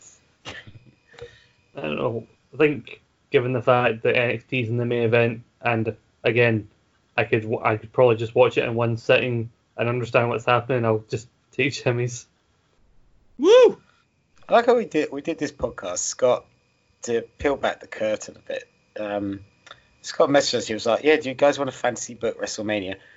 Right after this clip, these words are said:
Speaker 3: And Scott's actually just fantasy booked a really good WrestleMania.
Speaker 2: Yeah, <laughs> he took, he took it totally seriously.
Speaker 3: <laughs> Like, I really, I'd like to watch your WrestleMania, Scott, just 'cause
Speaker 1: Well, he,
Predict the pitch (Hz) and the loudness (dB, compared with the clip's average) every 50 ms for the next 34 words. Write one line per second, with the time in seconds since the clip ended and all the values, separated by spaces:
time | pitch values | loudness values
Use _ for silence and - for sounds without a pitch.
0 | _ _ _ - 120 113 - - - - 175 - 180 170 147 147 151 131 117 120 | _ _ _ -10 -10 -8 -8 0 2 4 4 6 4 4 4 4 -2 -2 -2 -6
1 | - - - 117 113 107 - 120 113 - 107 101 - - - _ - 107 101 95 | -6 -2 -2 -2 -2 -2 -6 -8 -8 -4 -6 -6 -6 -6 -12 _ -10 -10 -10 -14
2 | 90 95 101 107 107 107 107 101 104 98 98 _ - - 107 104 101 - - 87 | -18 -12 -8 -4 -4 -4 -4 -4 -8 -10 -10 _ -8 -6 -6 -6 -6 -6 -8 -8
3 | 87 - - 117 107 98 87 92 101 110 123 131 127 - _ _ - 165 185 - | -6 -6 -6 -6 -6 -6 -6 -6 -6 -6 -6 -6 -8 -12 _ _ -6 -4 -2 0
4 | - 247 208 196 - 208 147 135 - 220 165 - - - - - - - 214 214 | 2 2 2 4 2 2 2 2 2 0 0 2 0 -2 -2 -6 -2 0 0 0
5 | 202 - - 233 226 226 - - - - - 247 311 - 240 214 - 175 - - | 0 2 0 0 0 0 -4 -12 -14 -4 2 4 4 6 6 4 4 2 2 4
6 | 214 202 208 208 202 208 208 - 214 196 190 190 190 185 180 - 190 190 185 175 | 2 2 4 2 2 0 0 2 2 4 6 6 4 4 2 0 0 2 2 4
7 | 196 190 - - - 190 202 202 - _ _ - - _ _ - - 359 - - | 2 2 0 0 0 -2 -2 -2 -2 _ _ -20 -20 _ _ 2 2 2 2 2
8 | - - - - - _ - - - - - 160 160 - 160 156 156 165 170 160 | -8 -16 -16 -16 -18 _ -8 -6 -6 -2 -2 0 2 4 2 2 4 2 2 2
9 | 151 139 - 123 156 156 165 170 185 185 - - - 139 123 135 156 135 - - | 2 2 4 4 4 4 6 4 4 4 4 0 -8 -4 0 2 2 2 0 -2
10 | - - - _ _ 110 107 117 107 104 92 98 98 92 - - 101 90 95 98 | -14 -16 -16 _ _ -10 -6 -4 -4 -2 -2 -4 -6 -6 -8 -12 -10 -8 -8 -8
11 | 92 82 82 85 - - - - - - - - _ _ _ _ _ _ _ _ | -8 -10 -12 -12 -10 -10 -10 -10 -10 -10 -12 -12 _ _ _ _ _ _ _ _
12 | _ 117 - - - - 226 - 185 180 202 208 190 - | _ -14 -12 -6 -6 -4 -2 0 2 4 4 4 4 2